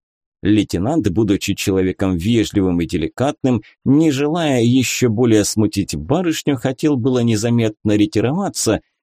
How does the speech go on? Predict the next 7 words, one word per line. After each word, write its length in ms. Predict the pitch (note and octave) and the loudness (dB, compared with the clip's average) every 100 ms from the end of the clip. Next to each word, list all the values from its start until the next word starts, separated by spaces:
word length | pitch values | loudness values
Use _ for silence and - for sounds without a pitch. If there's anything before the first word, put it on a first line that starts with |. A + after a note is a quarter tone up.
| _ - | _ 0
но 240 | C#3+ A3 | 2 2
при 240 | - F#3+ | -2 -4
следующих 760 | E3+ - A3 G3 F#3+ - E3 D#3 | -4 -2 -2 0 -2 -2 -2 0
же 140 | D3 | 0
её 220 | D3 D3 | 2 0
словах 460 | C3 B2 B2 C3+ A#2 | 0 -2 0 -2 -2
насторожился 1040 | G#2 G2+ - G2 F2+ E2 A#2+ G#3+ F#3+ - | -2 -2 -2 -2 -2 -2 -2 -2 -2 -2